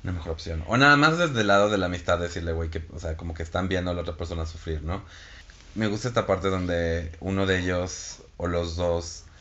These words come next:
Eh, ese momento que se dan cuenta que se, ya no,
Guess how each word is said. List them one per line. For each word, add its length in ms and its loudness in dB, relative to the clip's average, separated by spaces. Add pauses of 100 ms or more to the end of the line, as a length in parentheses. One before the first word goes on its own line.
(520)
Eh, 580 0
ese 160 -2
momento 260 0
que 60 -12
se 80 0
dan 140 0
cuenta 260 -2
que 100 -8
se, 220 -4
ya 140 -2
no, 100 0